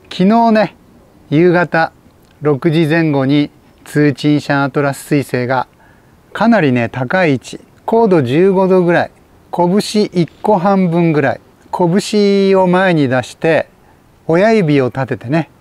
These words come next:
グッドボタンのマークを出すと十五度ぐらいだと言われてます。この高さにね、登ってきてました。えー、向こうのね、マンションのかなり上のところに、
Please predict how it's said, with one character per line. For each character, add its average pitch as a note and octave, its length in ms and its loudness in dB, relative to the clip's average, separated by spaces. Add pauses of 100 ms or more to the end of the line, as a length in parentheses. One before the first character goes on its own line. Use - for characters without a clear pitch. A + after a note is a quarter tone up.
(240)
グ B2 160 0
ッ C#3 100 -4
ド G#3 140 0
ボ G3+ 160 0
タ F#3 160 0
ン C#3 100 0
の B2+ 260 -2
マ D3 180 0
ー C#3+ 40 -2
ク C#3 180 -6
を B2+ 100 -2
出 C3 120 -2
す - 100 -16
と C3+ 160 -2
十 C3+ 220 0
五 C#3+ 140 2
度 C#3 120 2
ぐ C3+ 60 0
ら C3 140 0
い A#2+ 40 -2
だ A2+ 140 -4
と - 100 -12
言 A#2 60 -6
わ A#2 80 -6
れ A#2+ 80 -10
て A#2 100 -16
ま B2 120 -16
す。 - 100 -20
こ G#3+ 140 -2
の A#3+ 120 2
高 A#3 280 0
さ - 160 -4
に A#2+ 100 -6
ね、 C3 160 -6 (480)
登 C3+ 260 0
っ - 0 -
て B2+ 140 -4
き - 60 -8
て C3+ 100 -2
ま B2+ 100 -6
し - 60 -16
た。 - 160 -6 (840)
え C#3+ 120 -2
ー、 - 20 -2
向 D#3 140 -2
こ A3+ 200 2
う - 40 2
の G#3+ 120 4
ね、 G3 240 0 (400)
マ F#3 200 0
ン B3 80 2
シ - 140 -2
ョ F3+ 80 2
ン D#3 60 0
の C3+ 140 -2
か - 160 -4
な G3 140 0
り D3 120 2
上 B2+ 260 2
の D3 120 0
と C#3+ 140 -2
こ C#3 100 -2
ろ C3+ 140 0
に、 A2+ 180 -6